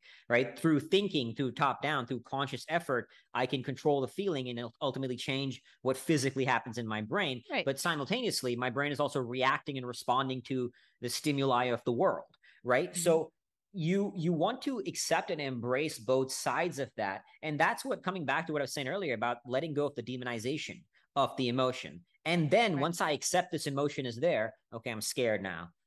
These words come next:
Speaker 1: I'm feeling fear. I'm feeling guilt. I'm feeling sadness, whatever the emotion. Okay, got it. I'm feeling it, but I don't have to let it define my actions. What am I gonna do with it? And to your point, and that's when through the conscious effort, I can now change the experience. I can change the emotion. I can control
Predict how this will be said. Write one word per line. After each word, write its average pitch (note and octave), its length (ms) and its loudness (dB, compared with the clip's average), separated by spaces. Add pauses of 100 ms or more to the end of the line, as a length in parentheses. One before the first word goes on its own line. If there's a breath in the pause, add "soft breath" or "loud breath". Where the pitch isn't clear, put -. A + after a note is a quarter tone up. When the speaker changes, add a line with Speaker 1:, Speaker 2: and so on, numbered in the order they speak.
Speaker 1:
I'm A2 260 -2
feeling A#2+ 360 2
fear. G2+ 440 0
I'm G2+ 120 -4
feeling A2+ 480 -4
guilt. A2 280 0
I'm G#2+ 60 -8
feeling A#2 220 -4
sadness, G#2 260 -4
whatever C#3 180 -4
the C#3 60 -4
emotion. A#2+ 480 -2 (440 soft breath)
Okay, - 140 0
got C3+ 240 2
it. A2 60 -4
I'm A2 100 -4
feeling E3+ 380 -2
it, B2 140 -4 (360)
but C#3 140 2
I D#3 60 6
don't F#3+ 100 4
have F#3+ 100 0
to F3 80 2
let D#3 100 6
it C3+ 80 2
define C3 440 0
my A#2+ 120 0
actions. A2 480 -2
What C3+ 160 4
am D3+ 80 4
I C#3 100 2
gonna B2+ 200 0
do A#2 180 -2
with G2+ 220 -6
it? C#2 120 -8 (200 loud breath)
And C3+ 200 0
to F#3 140 8
your E3+ 320 10
point, C#3+ 300 4
and C3 120 2
that's F3 280 4
when D3 180 0
through D3 180 2
the C3 100 2
conscious C#3 360 -2
effort, F3 380 0 (160 loud breath)
I B2+ 80 2
can C3+ 160 -2
now C#3 180 4
change C#3+ 380 -2
the C3 80 -2
experience. B2 540 -2
I A2 40 -2
can A2+ 140 -6
change C3 300 -4
the B2 80 -2
emotion. A#2 320 -2
I - 20 -4
can A#2 160 -6
control D#3 580 0